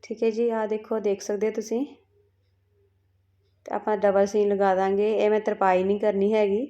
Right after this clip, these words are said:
ਤੇ ਮੈਂ ਸੀਣਾ ਹੀ ਲਗਾਉਣੀਆਂ ਹੈਗੀਆਂ ਇੱਥੇ।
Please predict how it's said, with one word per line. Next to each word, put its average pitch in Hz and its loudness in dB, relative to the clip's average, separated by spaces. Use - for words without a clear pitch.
ਤੇ 226 0
ਮੈਂ 233 2
ਸੀਣਾ 226 0
ਹੀ 214 2
ਲਗਾਉਣੀਆਂ 214 2
ਹੈਗੀਆਂ 208 2
ਇੱਥੇ। 220 -2